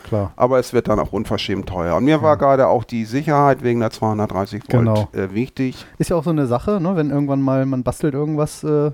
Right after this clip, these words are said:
Speaker 1: das Haus geht in Flammen auf, die Wohnung,
Speaker 2: Ja.
Speaker 1: äh, wie erkläre ich's der Versicherung? Ja, wissen Sie, diese Platine da in der Ecke da hinten, die habe ich irgendwie selber. Geht das mit den Kabeln hier
Speaker 2: Das
Speaker 1: irgendwie?
Speaker 2: geht, ja, ja, alles
Speaker 1: Haben wir dich
Speaker 2: klar.
Speaker 1: hier ein
Speaker 2: Kein,
Speaker 1: bisschen
Speaker 2: nee,
Speaker 1: einge-
Speaker 2: kein Problem.
Speaker 1: eingefesselt
Speaker 2: Ja.
Speaker 1: hier.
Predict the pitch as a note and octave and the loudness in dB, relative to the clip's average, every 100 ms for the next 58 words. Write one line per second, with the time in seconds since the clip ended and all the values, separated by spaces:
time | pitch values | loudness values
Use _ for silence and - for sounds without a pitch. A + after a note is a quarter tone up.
0 | - A#2+ C#3 C3 D3 C3+ B2+ C3 D3 C#3+ | -4 -6 -4 -4 -2 0 0 0 0 0
1 | D3 - C#3 B2 C#3 D#3 D3+ - - - | -2 -2 -4 0 2 2 0 -8 -20 -8
2 | - G#2+ - C#3+ C3+ C3+ C#3+ - D3 C#3 | -2 0 2 2 2 2 0 2 0 2
3 | C#3 - C3 E3 D#3 C3+ C#3 C3+ C#3 - | 0 2 2 2 2 4 4 2 0 0
4 | C#3+ C#3 C#3 C3+ C3+ - D3 C#3+ C#3+ C#3 | -2 -2 -4 -2 -2 0 -2 0 2 2
5 | C#3 C#3 - C#3+ C#3 C3 C#3 C#3+ C3 C3+ | 2 0 -2 -2 0 0 0 -2 -2 -2
6 | C3+ - C#3 B2+ B2+ C#3 C#3+ A#2 - F3+ | -4 -2 0 0 0 2 2 0 -2 -4
7 | - E3 D#3 - C#3+ E3+ E3 D3+ E3 A3 | -4 -4 -4 -2 -2 0 0 0 0 2
8 | A3+ - C3+ G3+ - C#3+ C3+ C3+ C3 A2+ | 0 2 2 4 2 2 0 0 2 2
9 | C3+ C3 C#3 C3 C#3+ E3 B2 D3 D3+ - | 2 2 2 2 2 4 4 2 2 -2
10 | D3+ C3 B2+ C#3+ D3+ _ - - B2+ B2+ | -4 0 2 0 -4 _ -20 -6 -2 0
11 | A#2 A#2+ - B2+ B2 B2 A2+ - - | 0 0 2 2 2 2 2 0 -2